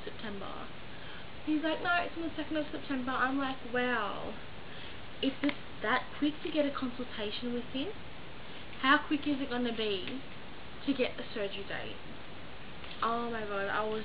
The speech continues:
ju-, I was over the moon. I was so happy. I went to work happy. I had a really good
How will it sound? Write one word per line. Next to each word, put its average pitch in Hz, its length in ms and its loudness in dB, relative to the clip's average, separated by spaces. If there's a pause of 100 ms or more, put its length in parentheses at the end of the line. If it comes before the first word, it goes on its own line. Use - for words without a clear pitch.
ju-, - 200 -4
I 233 160 4
was 202 260 2 (1040)
over 262 300 8
the 240 120 0
moon. 202 280 -2
I 190 60 4
was 196 140 -2 (120)
so 170 80 0
happy. 208 420 2
I 185 140 2
went 220 140 -2 (100)
to 180 160 -4 (580)
work 220 340 6 (260)
happy. 220 560 -2 (500)
I 233 60 -4
had 214 160 -4
a 185 160 -4
really 220 200 2
good 214 180 -4